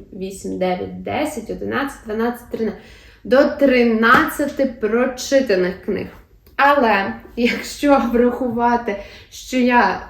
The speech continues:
не читала і читала ці книги, тобто вирішуйте самі, чи відносити їх до непрочитаних, чи все ж до прочитаних,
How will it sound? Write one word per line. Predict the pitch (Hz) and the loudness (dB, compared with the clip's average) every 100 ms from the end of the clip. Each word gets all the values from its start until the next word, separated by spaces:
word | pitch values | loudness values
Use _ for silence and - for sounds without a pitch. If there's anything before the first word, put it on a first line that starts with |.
| - | -2
не | 226 254 269 269 | 2 2 2 -2
читала | - 254 247 233 233 226 - | -6 -4 -2 0 0 0 -2
і | 226 226 | -4 -4
читала | - 254 - 220 214 196 185 185 | -2 -4 -2 -6 -4 -2 -2 -4
ці | - 196 | -10 -12
книги, | - 220 240 359 285 - | -8 -4 -2 -2 -8 -4
тобто | 226 226 - 214 196 165 - - - - | -4 -6 -4 -2 -2 -4 -10 -20 -20 -2
вирішуйте | 214 254 262 240 226 | 0 0 -2 -4 -2
самі, | 233 233 226 214 190 | -2 0 0 0 -4
чи | - 202 | -6 -4
відносити | 202 202 214 220 208 - 208 | -4 -6 -6 -6 -12 -6 -4
їх | 214 226 202 | -2 -2 -2
до | 196 233 | 0 0
непрочитаних, | 208 202 202 208 202 196 208 196 185 185 - | 2 0 -2 -4 -6 -4 -6 -2 -4 -4 -8
чи | |
все | 196 - 208 | -12 -8 -8
ж | 202 | -6
до | |
прочитаних, | 196 202 196 285 302 349 339 | -8 -10 -4 -4 -2 -2 -2